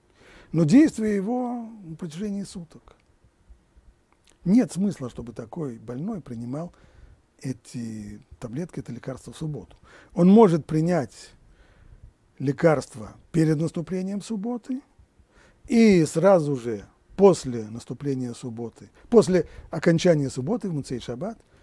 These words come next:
всего лишь двадцать пять часов между одним при-, и другим принятием лекарства. Если это двадцатичетырехчасовое лекарство, которое принимается раз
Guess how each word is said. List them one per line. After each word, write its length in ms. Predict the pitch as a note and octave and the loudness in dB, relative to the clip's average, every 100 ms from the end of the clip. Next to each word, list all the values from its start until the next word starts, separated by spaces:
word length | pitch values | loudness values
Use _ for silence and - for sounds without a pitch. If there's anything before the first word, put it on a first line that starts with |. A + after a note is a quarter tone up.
| - _ _ | -20 _ _
всего 280 | - G3+ A3+ | -2 6 8
лишь 140 | E3 | 6
двадцать 400 | C3+ F3 E3 C#3+ | 4 2 2 -4
пять 200 | C3+ C#3 | -4 -4
часов 420 | - C3+ - B2+ - - _ _ _ - | -4 -14 -10 -10 -10 -20 _ _ _ -8
между 380 | C#3 C3 A2+ | -6 -6 -8
одним 480 | A#2 G#2+ C3+ B2 G#2+ _ | -10 -6 -6 -8 -10 _
при-, 280 | - B2 A2+ _ _ _ _ _ | -16 -16 -16 _ _ _ _ _
и 120 | C3 | -10
другим 340 | A2+ A#2 B2 A#2 | -8 -10 -10 -10
принятием 440 | A2 A2 - A#2 | -12 -14 -14 -14
лекарства. 440 | - A3+ A3 - _ - _ _ _ - _ | -8 -10 -10 -16 _ -20 _ _ _ -20 _
Если 380 | D3 E3+ D#3 C#3 | -4 0 0 -2
это 160 | C3+ A#2+ | -6 -8
двадцатичетырехчасовое 1120 | A2+ A#2 - C3 - C3 - - - B2+ B2+ | -16 -18 -16 -16 -14 -14 -14 -18 -16 -14 -12
лекарство, 400 | B2+ G#3+ G#3+ D#3+ | -10 -8 -10 -10
которое 220 | B2+ B2 | -12 -10
принимается 480 | A#2 A2+ C3+ A#2+ - | -12 -12 -12 -12 -14
раз 240 | C#3 - | -14 -16